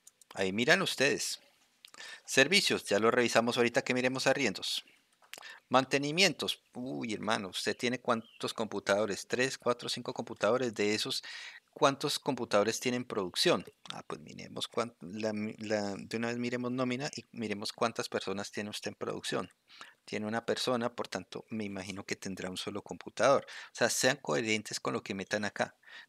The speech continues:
No es meter números por meter números, ¿ok? Sean coherentes. Si en nómina tiene una sola persona en producción,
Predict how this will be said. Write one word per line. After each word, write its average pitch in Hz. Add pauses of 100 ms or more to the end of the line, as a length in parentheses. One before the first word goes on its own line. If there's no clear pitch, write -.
No 110
es -
meter 113
números 120
por 101
meter 95
números, - (240)
¿ok? - (720)
Sean -
coherentes. 117 (240)
Si -
en 110
nómina 143
tiene 117 (180)
una 120
sola 120
persona 95
en 98
producción, 127